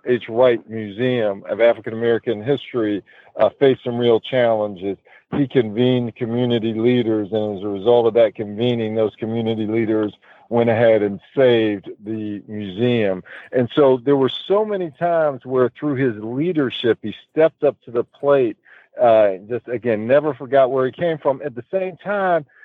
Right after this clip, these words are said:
you know, he had friends, uh, you know, uh, Edsel Ford, uh, other, other people who came from different parts of, uh, you know, the economic strata, uh, here.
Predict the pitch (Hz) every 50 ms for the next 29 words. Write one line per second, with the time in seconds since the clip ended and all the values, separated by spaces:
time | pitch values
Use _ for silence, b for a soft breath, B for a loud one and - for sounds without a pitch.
0 | b b b 185 185 180 165 151 147 135 139 185 190 170 156 180 170 160 156 151
1 | 139 131 _ _ - 185 196 190 190 180 156 139 117 107 98 98 90 _ _ _
2 | _ _ _ _ _ - - 120 120 117 113 110 107 101 95 - - 131 135 131
3 | 120 113 110 110 110 107 87 - 107 117 110 104 101 - 131 156 165 - - 165
4 | 143 - - 160 165 165 165 160 151 147 127 113 104 98 92 92 - - 117 123
5 | 120 117 120 110 - - 139 156 170 160 156 165 156 131 127 127 - - 147 170
6 | 170 175 160 131 _ - 156 143 127 _ - 123 110 110 - - - 160 151 147
7 | 143 143 143 131 - b b b b - 180 190 185 185 170 - - 175 165 151
8 | 135 113 139 170 170 - - 165 160 156 - _ _ _ _ _ _ _ _ _
9 | - 143 165 170 170 165 147 _ _ _ _ - 156 151 151 151 147 147 147 147
10 | 139 120 _ _ - - 147 147 143 139 143 139 139 117 131 160 175 170 156 147
11 | 151 147 143 139 - 156 175 - - 175 165 165 165 170 165 165 165 156 _ -
12 | - - _ - 180 180 190 208 202 175 151 113 104 98 107 - - 135 127 123
13 | 117 - 151 147 135 123 107 95 90